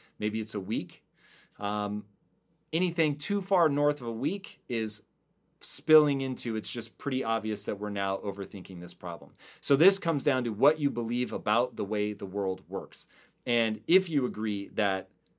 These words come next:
you learn things much faster by being in the middle of them than you do by reading books about them. So just think about going to a job interview. It is far more compelling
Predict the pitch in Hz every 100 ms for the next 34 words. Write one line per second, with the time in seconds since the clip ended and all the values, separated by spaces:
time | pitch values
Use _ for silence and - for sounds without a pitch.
0 | _ 104 127 151 139 147 147 143 120 107
1 | - 101 120 156 151 113 98 - 104 92
2 | 98 95 117 110 107 131 190 131 98 101
3 | 101 104 104 110 107 104 120 107 107 104
4 | 98 110 107 95 180 - 98 95 95 95
5 | 135 123 110 139 196 185 131 113 120 110
6 | 107 95 110 110 98 85 85 78 _ _
7 | - - _ _ _ _ 147 139 135 -
8 | 160 185 190 139 117 104 95 87 85